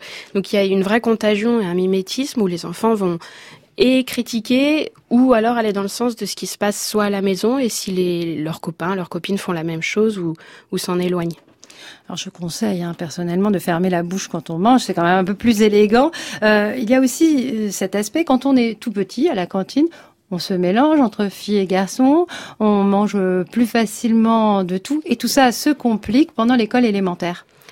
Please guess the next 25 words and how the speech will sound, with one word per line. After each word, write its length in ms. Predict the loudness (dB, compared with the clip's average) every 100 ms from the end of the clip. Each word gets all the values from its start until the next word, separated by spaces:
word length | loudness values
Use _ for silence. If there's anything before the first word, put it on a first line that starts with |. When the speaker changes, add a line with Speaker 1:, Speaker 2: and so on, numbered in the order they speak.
| -8
Speaker 1:
Ouais, 180 | -6 -6 -6
et 40 |
c'est 160 | -4 0
vrai 160 | 0
qu'il 160 | 2 2
y 20 |
a 40 |
une 200 | 4 2
vraie 280 | 0 0 2
évolution 640 | 4 2 0 -4 -2 -2 0
en 240 | 0 0
âge, 180 | 0 -2
je 160 | -4
pense. 240 | -6 -6 -6
C'est, 220 | -6 -8
c'est 300 | -8 -10 -6
un, 180 | -4 -4
un 80 | -2
moment 300 | 0 2 0
un 40 |
peu 120 | -2
charnière 400 | -4 -2 -2 -4
que 60 | -2
l'école 260 | -2 0 2
élémentaire, 640 | 2 0 -2 -2 -2